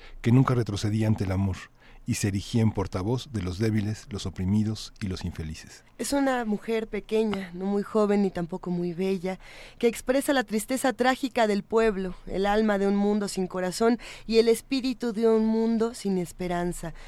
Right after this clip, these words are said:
Speaker 2: afirmó el semiólogo. Cuando falleció en mil novecientos sesenta y tres,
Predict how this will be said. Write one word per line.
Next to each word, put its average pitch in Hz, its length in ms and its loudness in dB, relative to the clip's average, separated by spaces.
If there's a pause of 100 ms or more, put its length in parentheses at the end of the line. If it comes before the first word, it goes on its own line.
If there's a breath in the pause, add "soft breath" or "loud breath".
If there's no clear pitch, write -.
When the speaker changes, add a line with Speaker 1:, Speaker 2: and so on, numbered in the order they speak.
(120)
Speaker 2:
afirmó 185 540 -2
el 190 80 -2
semiólogo. 170 600 -4 (400 loud breath)
Cuando 202 240 4
falleció 214 520 0
en 240 120 4
mil 233 160 2
novecientos 208 540 0
sesenta 180 360 -4
y 190 60 -4
tres, 240 380 -2